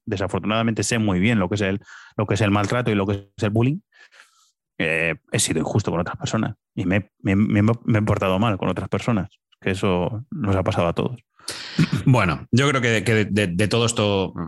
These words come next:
Speaker 2: evidentemente, aprenderemos, evol-, evolucionaremos. Mm,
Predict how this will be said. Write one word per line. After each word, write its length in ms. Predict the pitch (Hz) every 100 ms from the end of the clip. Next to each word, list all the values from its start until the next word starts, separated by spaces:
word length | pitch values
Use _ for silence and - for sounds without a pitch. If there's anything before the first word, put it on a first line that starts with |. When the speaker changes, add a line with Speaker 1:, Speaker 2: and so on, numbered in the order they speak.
| -
Speaker 2:
evidentemente, 580 | 90 92 92 95 92 87
aprenderemos, 720 | 92 80 90 98 95 95 -
evol-, 540 | 87 87 - 92 92 -
evolucionaremos. 880 | 95 95 90 90 113 101 104 101 -
Mm, 420 | 95 92 80 80